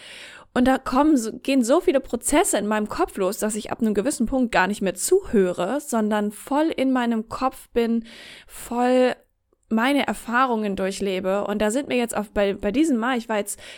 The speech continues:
ke-, acht Kilometer, glaube ich, habe ich gehabt. Da brauche ich so zweiundfünfzig Minuten von. Ich bin also nicht die schnellste Maus von Mexiko, sondern eher so die letzte von hinten, aber das ist okay. Ähm,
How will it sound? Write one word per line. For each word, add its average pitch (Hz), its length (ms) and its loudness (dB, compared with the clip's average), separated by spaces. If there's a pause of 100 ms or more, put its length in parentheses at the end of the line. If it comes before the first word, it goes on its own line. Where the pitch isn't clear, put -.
ke-, - 180 -6
acht - 220 -6
Kilometer, 247 480 0
glaube 220 220 0
ich, 226 120 -6
habe 214 120 -4
ich - 100 -10
gehabt. 220 300 -2
Da - 60 0
brauche 247 300 2
ich 220 80 -4
so 202 80 -4
zweiundfünfzig 226 720 0
Minuten 269 420 0
von. 247 220 -2
Ich 226 160 -6
bin 269 160 -2
also 202 260 -2
nicht 233 300 0 (160)
die 185 80 -8
schnellste 254 460 -2
Maus 240 300 2
von 214 180 -4
Mexiko, 214 500 -2
sondern 190 380 -2
eher 196 240 0
so 185 120 -2
die 175 160 -6
letzte 185 360 0
von 175 160 -6
hinten, 254 240 -2
aber - 200 -2
das 196 160 -2
ist 185 160 -2
okay. 330 360 -2 (1200)
Ähm, 233 640 6